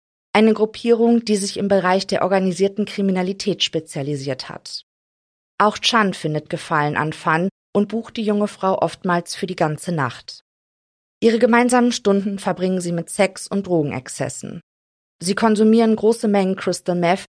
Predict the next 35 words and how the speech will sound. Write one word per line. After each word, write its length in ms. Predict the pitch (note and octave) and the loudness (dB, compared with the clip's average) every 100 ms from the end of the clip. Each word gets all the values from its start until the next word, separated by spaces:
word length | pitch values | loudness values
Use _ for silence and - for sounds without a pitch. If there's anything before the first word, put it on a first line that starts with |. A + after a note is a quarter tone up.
| _ _ _ | _ _ _
die 80 | G3 | -6
Chan 300 | - G#3 G#3 | -2 0 0
großzügig 600 | - G3+ G#3 - G3 G3 | 0 -2 -2 -6 -4 -4
spendiert 560 | - F3+ F3+ F#3 G#3 - _ _ - | -4 -4 0 2 2 0 _ _ -2
und 160 | G3+ | 0
die 100 | G#3+ | 0
von 240 | - G3+ G3 | 0 -4 -2
Fan 320 | G#3 F#3 G3 | 0 0 2
gerne 340 | F3+ F3 F#3 | 2 2 0
angenommen 520 | F3+ D#3+ D#3 B2 B2 | -2 -4 -6 -6 -8
werden. 460 | - - - - - _ _ _ _ _ _ _ - | -10 -10 -10 -14 -16 _ _ _ _ _ _ _ -2
Die 80 | A3 | 4
junge 220 | A#3 A#3+ | 6 6
Mutter 300 | A3+ A3+ A3+ | 4 4 0
fühlt 240 | - A3 | 2 -2
sich 160 | A3+ G#3+ | -2 0
sichtlich 380 | A3 G#3+ A3+ G#3+ | 0 0 -4 4
wohl 140 | A#3 | 6
dabei, 420 | G3 D#3+ D#3 D#3 D#3 _ _ | 6 4 4 2 0 _ _
ihre 240 | F#3 F#3 - | 0 0 0
Arbeitszeit 800 | F#3 F#3 F#3 - - F3+ F3 - | 2 0 0 -10 -4 -2 -2 -4
mit 140 | G3 G3 | -6 -4
Chan 280 | - D3+ | -4 -6
zu 140 | - - | -6 -12
verbringen. 500 | - - F2+ F2 - _ _ _ _ _ _ _ | -12 -12 -12 -12 -16 _ _ _ _ _ _ _
Irgendwann 580 | A#3+ C4+ C4+ F#3+ G3 F#3+ | 4 6 4 4 4 4
sehen 280 | F3+ G3 | 4 4
sich 140 | G3 F#3+ | 2 -2
die 100 | F3+ | -2
beiden 440 | E3+ F3 F3+ F#3+ | 2 2 2 2
während 340 | F3+ F3 E3+ - | 0 0 -4 -6
Fans 360 | G3+ F3+ F#3 - | -2 -2 -2 -4
Arbeitszeiten 880 | F#3 F#3+ F3+ - - F3 E3+ F3+ | 0 0 -2 -10 -6 -4 -2 -4
so 180 | E3 G3 | -4 0
oft, 380 | C#3 E3+ - | 0 0 -4